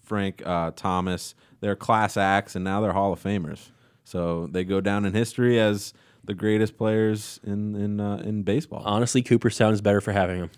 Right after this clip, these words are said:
Speaker 1: All right, let's move on to the N F L playoffs. As we all know, the N F L divisional playoffs are happening this weekend.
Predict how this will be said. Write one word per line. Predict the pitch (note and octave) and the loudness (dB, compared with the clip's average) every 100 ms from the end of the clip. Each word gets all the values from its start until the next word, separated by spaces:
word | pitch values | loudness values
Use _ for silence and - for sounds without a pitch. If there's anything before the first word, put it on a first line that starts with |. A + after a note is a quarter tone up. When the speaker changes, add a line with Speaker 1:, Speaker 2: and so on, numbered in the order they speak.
| - | 2
Speaker 1:
All | F3+ | 8
right, | G3+ G3 | 10 10
let's | E3 G#3 A#3 B3+ | 8 4 4 4
move | C4 F#3 | 6 6
on | F3 E3+ E3+ F#3 | 8 8 8 6
to | - D#3 | 2 2
the | C3+ C3+ | 2 2
N | C3+ D3 | 4 4
F | C#3+ | 4
L | C#3 | 4
playoffs. | A#2+ C3 B2+ B2 C3 - | 4 4 6 6 4 2
As | - C3 B2+ | 4 4 4
we | C3+ | 4
all | B2+ A#2+ A#2+ | 6 6 6
know, | A2+ A2 A2 A2 C3 - _ | 6 6 8 6 4 -2 _
the | - A2 | 0 2
N | A2 B2 | 4 4
F | B2 B2+ | 4 6
L | A#2 | 6
divisional | G2 G#2 F#2+ D3 E3+ C#3+ A2 | 6 0 4 4 6 4 4
playoffs | - F#2 F2 - | 4 4 4 4
are | F2+ | 0
happening | E2+ D#2+ E2 E2 D#2+ | 0 -2 -2 -4 -4
this | - | -6
weekend. | E2 D2+ E2+ E2 F#2 | -6 -4 -4 -4 -4